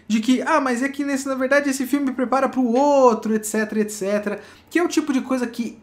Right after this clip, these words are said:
eu só aplico em casos como o Vingadores Guerra Infinita, que realmente era a primeira metade de uma história, e aí você teve o Ultimato, que foi a segunda metade da história.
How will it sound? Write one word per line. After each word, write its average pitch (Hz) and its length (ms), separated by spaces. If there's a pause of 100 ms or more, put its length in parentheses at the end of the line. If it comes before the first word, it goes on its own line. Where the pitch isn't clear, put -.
(100)
eu 294 380 (260)
só - 680
aplico 175 960 (500)
em 233 140
casos 208 640
como 190 720
o 170 640
Vingadores 160 800
Guerra 156 240
Infinita, 208 480
que 226 120
realmente 208 460
era 208 100
a 202 40
primeira 185 440
metade 160 480
de 151 80
uma 185 120
história, 160 500 (500)
e 190 80
aí 135 120
você 143 240
teve 139 440
o 143 720
Ultimato, 143 580
que - 120
foi 185 140
a 170 40
segunda 160 460
metade 165 340
da 170 80
história. 127 480